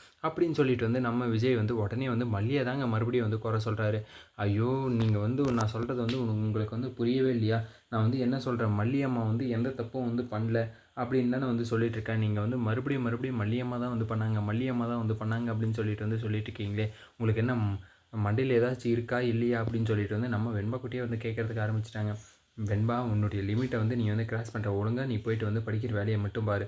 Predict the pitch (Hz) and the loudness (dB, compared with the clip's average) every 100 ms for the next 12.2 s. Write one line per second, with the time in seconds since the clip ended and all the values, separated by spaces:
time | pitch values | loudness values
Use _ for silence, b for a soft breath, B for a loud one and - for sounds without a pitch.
0 | B B B 147 135 131 120 117 123 120 | B B B -4 -2 0 0 0 0 -2
1 | 113 110 110 107 104 104 117 113 117 120 | -2 0 2 2 0 -2 0 0 2 2
2 | 117 113 117 120 120 B B 117 107 127 | 2 0 0 0 -2 B B 0 2 2
3 | 120 120 120 110 107 110 B B - 110 | 0 -2 0 2 2 0 B B -4 0
4 | 113 117 113 127 120 120 120 107 113 127 | 2 2 2 2 2 2 0 0 -2 -2
5 | 117 113 107 107 107 107 120 120 123 107 | 2 2 4 2 0 -2 -2 0 0 0
6 | 127 117 110 117 117 113 113 110 117 110 | -2 -2 0 0 -2 -2 2 2 0 0
7 | 107 104 104 104 104 101 107 104 107 101 | 0 2 0 0 -2 0 2 2 2 0
8 | 110 110 107 104 104 110 107 107 107 107 | 0 0 -2 -2 -2 -2 -2 -2 -2 -2
9 | 104 B B - 120 123 117 127 113 117 | -4 B B -2 0 2 0 -2 -2 0
10 | 117 113 107 110 107 104 110 113 107 104 | 0 2 2 2 2 2 0 0 -2 0
11 | 104 117 104 110 110 110 110 107 110 107 | -2 0 0 2 2 2 2 -2 -4 -6
12 | 107 107 | -4 -4